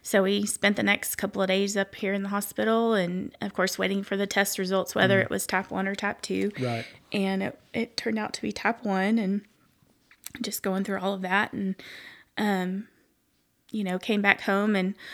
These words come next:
Speaker 1: one of my good friends is act-, was actually the nurse there at Colorado City, um,
Speaker 2: Right.
Speaker 1: School District,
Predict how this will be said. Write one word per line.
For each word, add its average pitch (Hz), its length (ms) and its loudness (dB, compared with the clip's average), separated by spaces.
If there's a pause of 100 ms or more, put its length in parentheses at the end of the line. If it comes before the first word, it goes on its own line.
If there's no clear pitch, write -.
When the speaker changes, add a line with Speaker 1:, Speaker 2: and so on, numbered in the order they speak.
(160)
Speaker 1:
one 208 120 4
of 214 60 2
my 202 120 4
good 196 160 0
friends 202 260 2
is 202 120 0
act-, 190 220 4
was 196 140 -2
actually 196 320 4
the 180 120 2
nurse 185 360 4
there 185 420 0 (180)
at 214 120 -2
Colorado 196 360 0
City, 196 560 -4
um, 220 100 -2
Speaker 2:
Right. 131 220 0 (240)
Speaker 1:
School - 240 2
District, 196 460 0